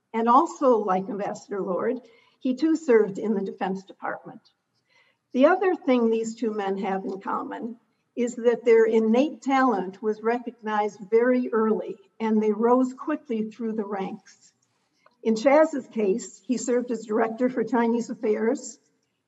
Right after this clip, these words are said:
as Deputy Director, I'm sorry, as Deputy Chief of Mission and Chargé at our embassies in Beijing and in Bangkok,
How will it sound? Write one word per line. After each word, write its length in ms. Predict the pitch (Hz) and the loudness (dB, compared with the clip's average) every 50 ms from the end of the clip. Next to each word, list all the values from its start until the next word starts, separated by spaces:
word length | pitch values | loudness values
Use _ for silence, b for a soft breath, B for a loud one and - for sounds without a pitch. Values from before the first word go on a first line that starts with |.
| - - | -6 0
as 280 | 226 233 214 - - - - _ _ _ | 0 0 0 0 -6 -12 -20 _ _ _
Deputy 380 | 240 233 - - 254 - 240 | 0 0 2 0 -2 -2 -2
Director, 760 | 190 220 220 220 226 226 226 - - 240 233 240 254 254 254 - | 0 2 2 2 2 0 -2 -4 -2 0 2 2 0 -2 -2 -2
I'm 180 | 226 220 220 214 | -2 0 0 0
sorry, 300 | 220 - 190 185 196 202 | 0 -2 -2 -2 -2 -4
as 100 | 208 - | -4 0
Deputy 420 | - 247 247 254 262 240 240 226 220 | 2 2 2 2 -2 -4 -4 -6 -6
Chief 280 | - - 247 220 - | -6 -8 -8 -8 -8
of 160 | 226 196 - | -10 -6 -4
Mission 400 | 233 226 233 226 - 262 254 254 | -2 -2 -2 -2 -2 0 0 0
and 140 | 240 202 208 | 0 0 -2
Chargé 840 | 196 - 220 214 214 190 196 220 196 202 208 214 247 262 269 254 - - | -6 -4 -4 -4 -4 -2 -2 -4 -4 -2 -2 -2 -2 -2 -2 -4 -4 -4
at 260 | 214 208 214 214 214 - | -4 -4 -4 -4 -4 -4
our 160 | 208 208 208 208 | -4 -4 -2 -2
embassies 640 | 220 226 220 233 220 - - 226 220 220 214 - 202 | -4 -4 -4 -4 -8 -8 -8 -6 -4 -4 -4 -4 -6
in 180 | 190 196 190 | -8 -8 -6
Beijing 640 | 190 208 190 196 190 196 220 208 214 220 226 233 226 - | -6 -4 -6 -6 -6 -8 -8 -6 -4 -4 -4 -6 -6 -6
and 200 | 214 208 208 247 | -8 -8 -8 -8
in 120 | - 214 | -10 -10
Bangkok, 680 | 208 - 208 202 208 226 220 220 - 220 233 294 311 | -8 -8 -8 -8 -8 -10 -10 -8 -6 -6 -6 -6 -8